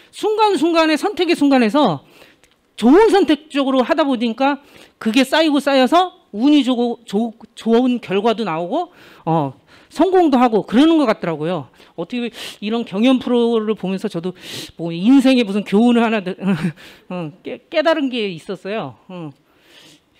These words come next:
그리고 제가 이제 애터미를, 저는 이 애터미 네트워크 다단계잖아요. 전 처음, 저는 그 전에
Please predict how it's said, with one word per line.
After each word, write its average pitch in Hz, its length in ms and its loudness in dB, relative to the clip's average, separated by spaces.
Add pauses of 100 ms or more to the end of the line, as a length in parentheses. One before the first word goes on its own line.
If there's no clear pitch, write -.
(220)
그리고 262 480 0
제가 196 300 0
이제 185 340 0
애터미를, 247 840 4 (160)
저는 269 760 4
이 180 320 -2
애터미 240 800 0
네트워크 254 500 0
다단계잖아요. 208 960 -2 (400)
전 226 200 -6
처음, 392 720 -2
저는 233 300 -4
그 226 120 -8
전에 254 420 -2